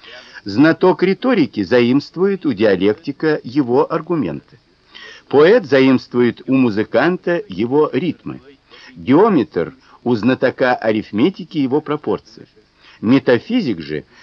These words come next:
принимает за основу гипотезы физики. Всякая наука имеет свои признанные принципы, которыми человеческое суждение связано со всех сторон. Если вы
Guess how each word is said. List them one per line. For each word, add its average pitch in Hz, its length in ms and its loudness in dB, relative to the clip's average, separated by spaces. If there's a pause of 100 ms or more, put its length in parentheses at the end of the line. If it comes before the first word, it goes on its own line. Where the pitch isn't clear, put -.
(140)
принимает 131 580 4
за 110 160 2
основу 175 680 0
гипотезы 143 840 -4
физики. - 480 -12 (800)
Всякая 107 500 -2
наука 85 540 -6 (380)
имеет 120 480 0
свои 123 420 0
признанные 110 540 -4
принципы, - 600 -8 (340)
которыми 107 460 0
человеческое 101 800 -4
суждение 160 680 -2 (240)
связано 151 680 -2
со 117 140 -8
всех - 300 -8
сторон. 76 360 -10 (1000)
Если 123 300 0
вы 135 220 4